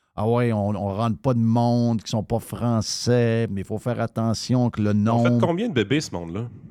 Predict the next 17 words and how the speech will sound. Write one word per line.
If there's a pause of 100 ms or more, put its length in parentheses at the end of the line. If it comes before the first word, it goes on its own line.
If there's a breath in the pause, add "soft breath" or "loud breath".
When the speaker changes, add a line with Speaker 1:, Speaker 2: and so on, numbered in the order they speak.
(600)
Speaker 1:
Et
en,
je
sais
pas,
je
connais
pas,
euh,
personnellement,
mais
j'ai
l'impression
qu'ils
en
ont
pas.